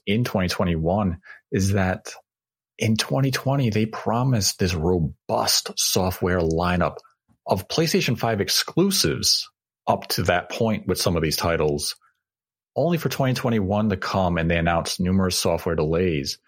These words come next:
and also that some of these titles are going to be cross-gen release. Now, I don't have a problem with cross-generation releases. I think it's good that titles like Horizon can be played on a PlayStation four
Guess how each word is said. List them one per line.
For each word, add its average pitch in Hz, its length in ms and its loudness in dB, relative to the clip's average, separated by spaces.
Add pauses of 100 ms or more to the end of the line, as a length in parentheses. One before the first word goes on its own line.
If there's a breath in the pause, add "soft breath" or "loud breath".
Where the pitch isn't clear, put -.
(220)
and 90 260 0 (140)
also 92 760 0
that 82 200 -2
some 95 220 0
of 92 40 2
these 90 120 0
titles 90 320 0
are 90 80 0
going 87 180 0
to 92 80 2
be 82 240 -2
cross-gen 80 640 0
release. 85 560 0 (120)
Now, - 300 -2
I 175 160 0
don't 180 160 0
have 117 160 0
a 107 80 0
problem 87 400 0
with 80 160 -2
cross-generation 80 920 0
releases. 73 640 -2 (320 loud breath)
I 101 60 -2
think 113 160 0
it's 101 140 -2
good 104 300 0
that 101 140 0
titles 92 360 0
like 85 120 -2
Horizon 80 640 0
can 80 180 -2
be 76 100 -2
played 85 260 0
on 80 140 0
a 78 40 -4
PlayStation 78 520 -2
four 78 500 -2